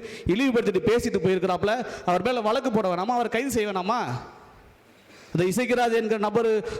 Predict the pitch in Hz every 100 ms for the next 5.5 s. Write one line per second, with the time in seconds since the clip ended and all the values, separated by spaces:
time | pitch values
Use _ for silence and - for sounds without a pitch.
0 | - 220 247 240 240 214 220 233 226 220
1 | 220 240 226 233 226 202 190 214 220 208
2 | 175 - - - 175 170 196 220 220 185
3 | 180 170 196 262 226 226 226 220 208 220
4 | 226 226 190 180 180 185 180 226 247 240
5 | 254 262 240 226 175